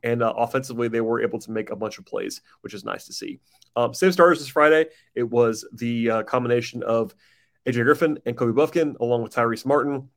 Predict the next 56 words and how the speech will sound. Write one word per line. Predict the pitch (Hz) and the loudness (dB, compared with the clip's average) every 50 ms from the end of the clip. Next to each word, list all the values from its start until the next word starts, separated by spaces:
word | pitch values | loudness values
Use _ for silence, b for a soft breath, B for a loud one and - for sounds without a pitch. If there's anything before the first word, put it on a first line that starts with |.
| _ _ _ _ - | _ _ _ _ -6
uh, | 120 117 110 110 | -4 -4 -2 -4
Mo | - 117 117 113 110 | -4 -2 -2 0 0
Gay, | 113 131 139 139 135 139 - - | 2 4 4 4 4 0 -2 -2
and | 117 113 113 113 110 - - | -4 -2 -2 -2 -4 -8 -8
Fiondu | - - 127 120 123 123 123 117 | -4 -2 0 0 0 0 -2 -4
Kabengele, | 120 - 113 101 101 104 123 123 139 143 147 147 - _ _ _ _ _ _ _ _ _ _ _ _ _ _ _ _ - | -2 -2 -4 -4 -2 -2 0 2 2 2 0 -2 -4 _ _ _ _ _ _ _ _ _ _ _ _ _ _ _ _ -10
uh, | - - - - | -8 -8 -6 -2
as | 131 123 110 | -2 -2 -2
the | 123 110 | -2 -4
fivesome. | - - 127 127 131 127 - 139 123 123 120 123 B B B B B | -2 2 2 2 2 2 0 0 -2 -2 -4 -10 B B B B B
Uh, | 113 117 113 | -2 -2 0
there | 104 120 117 | 0 0 -2
was | 110 | 0
a | 117 | 2
lot | 117 117 | 2 0
of | 113 113 | 2 2
guys | 120 117 110 - | 0 0 -2 -2
who | 104 | -6
played | - - 120 113 107 | -6 -2 -2 0 0
a | |
bunch | 101 110 - - | -2 -4 -6 -4
of | 113 | -4
minutes | 113 110 - | -6 -4 -4
off | 110 101 | -6 -6
the | 101 95 | -4 -2
bench. | 120 120 120 120 | 0 0 0 0
In | 120 | -2
fact, | - 110 107 | -4 -4 -2
Big | - 123 117 | -2 -4 -2
Krejci | - - 143 135 - 143 131 | 0 0 0 0 0 -4 -4
plays, | - 123 117 120 113 117 104 113 - | -2 0 0 0 -2 -4 -10 -6 -2
played | - 123 113 | 0 0 0
more | 110 110 120 165 160 | 0 0 0 0 0
than | 113 107 | 0 -2
a | - | -4
couple | 113 - 107 | -6 -8 -4
starters | - 131 127 131 143 147 - - | 0 2 2 4 2 0 -2 -4
in | - 139 139 | -6 -6 -6
this | 143 135 | -4 -2
game. | - 143 139 131 120 | 0 0 0 0 0
I | 117 | -4
thought | 117 | -6
he | 107 | -6
played | 98 117 107 98 | -4 -4 -6 -2
very | 98 120 120 117 | 2 2 2 4
well | 113 117 117 113 | 4 4 4 2
off | 113 - - - | 0 -2 -4 -4
the | 117 | -4
bench. | 113 110 - - - | -4 -4 -8 -12 -18
We'll | _ - _ _ _ - | _ -20 _ _ _ -4
come | 123 123 117 | -2 -2 -2
back | 117 | -2
to | - | -4
him | 120 120 | -4 -2
later | 120 117 110 113 | 0 0 2 4
on. | 120 127 127 131 131 | 4 4 2 2 -2